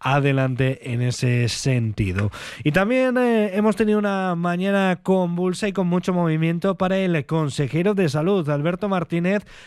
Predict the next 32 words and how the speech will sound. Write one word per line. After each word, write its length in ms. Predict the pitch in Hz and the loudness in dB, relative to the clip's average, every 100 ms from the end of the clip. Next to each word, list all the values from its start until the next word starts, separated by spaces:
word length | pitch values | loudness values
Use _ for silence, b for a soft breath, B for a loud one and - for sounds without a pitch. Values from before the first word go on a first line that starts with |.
| B | B
que 120 | 131 | -4
nos 180 | 127 120 | -4 -2
ha 80 | 180 | -2
dejado 460 | 165 175 170 165 | 0 0 2 4
algunos 520 | 143 143 170 160 147 127 | 4 2 2 2 2 2
de 100 | 151 | 2
los 200 | 143 - | 0 -2
titulares 640 | 151 135 156 160 139 123 | -2 0 0 0 -2 -2
de 120 | 139 | 0
la 140 | 131 | 0
jornada. 640 | 120 120 120 170 214 160 120 B B | -2 -4 -2 0 2 2 -2 B B
Por 200 | - 151 | -4 -2
ejemplo, 500 | 165 226 226 220 240 | 0 -2 -2 0 0
que 260 | - 202 180 | 0 0 2
Euskadi 600 | 160 143 - 214 185 196 | 2 0 0 0 0 -2
va 200 | 185 185 | 0 0
a 60 | 175 | 0
pedir 400 | 151 151 180 180 | 0 -2 -2 -2
más 320 | 175 185 180 | 0 -2 -4
competencias 880 | - 156 135 147 143 185 165 139 123 | -4 -2 0 -2 0 -2 0 0 2
sanitarias 720 | 185 180 156 156 147 170 180 B B - | 0 2 2 2 2 0 -2 B B -6
si 200 | - 175 | 0 0
el 100 | 175 | 2
ministerio 540 | 175 175 - 220 147 | 0 0 2 2 2
no 180 | 135 139 | 0 0
asume 360 | 135 151 156 | 0 -2 0
sus 260 | 151 175 160 | 0 -2 -2
responsabilidades 1120 | 151 139 147 135 135 135 135 139 143 156 - - | -2 -4 -4 -2 0 0 2 2 2 0 -4 -4
en 200 | 175 165 | -2 2
el 200 | 156 135 | 0 0
conflicto 580 | 143 127 143 135 - 143 | -2 -2 -2 -2 -2 0
médico. 520 | 208 175 143 139 | 0 0 0 -2